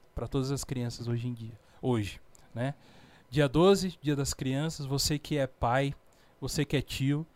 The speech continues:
você que é amigo de uma criança, a gente pede pra você fazer o quê nesse Dia das Crianças? Proteger suas crianças, sabe? É, a, hoje em dia a proteção, ela é muito importante, não só a proteção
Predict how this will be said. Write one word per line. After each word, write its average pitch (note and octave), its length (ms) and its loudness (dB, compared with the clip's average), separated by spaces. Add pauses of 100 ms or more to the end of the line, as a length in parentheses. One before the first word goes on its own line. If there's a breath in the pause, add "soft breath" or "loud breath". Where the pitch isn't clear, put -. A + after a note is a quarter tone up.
(200 soft breath)
você C#3 260 0
que E3 120 2
é D3+ 40 6
amigo C#3+ 320 4
de B2+ 60 -6
uma C3+ 140 -2
criança, B2+ 560 -2 (680)
a - 40 -6
gente C#3+ 140 -2
pede C#3+ 220 2
pra C#3 220 2
você C3+ 360 -4
fazer C3+ 240 -4
o C3 40 -6
quê A2+ 260 -14 (260 soft breath)
nesse G#2+ 140 -10
Dia B2 140 -2
das B2+ 140 -4
Crianças? A2 360 -8 (680 soft breath)
Proteger E3+ 520 4
suas D3 240 -2
crianças, A#2+ 340 -4
sabe? A#2 320 -4 (720 loud breath)
É, C#3 420 4
a, D3 540 4
hoje F#3 260 2
em G3 40 0
dia F3+ 140 2
a F3+ 40 2
proteção, F3+ 580 0
ela F#3 160 2
é F#3 40 2
muito F3+ 260 -2
importante, F#3 440 0
não G3 140 -2
só G#3 140 2
a F#3+ 60 4
proteção E3 600 -6